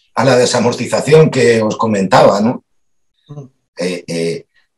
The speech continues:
Speaker 1: eh, la empezó Felipe González, la siguió Aznar, eh, Zapatero, Rajoy,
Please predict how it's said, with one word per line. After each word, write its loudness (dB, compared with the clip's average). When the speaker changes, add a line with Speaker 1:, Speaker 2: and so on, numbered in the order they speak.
Speaker 1:
eh, -8
la 0
empezó 0
Felipe 0
González, 0
la -4
siguió -2
Aznar, 0
eh, -2
Zapatero, 2
Rajoy, 2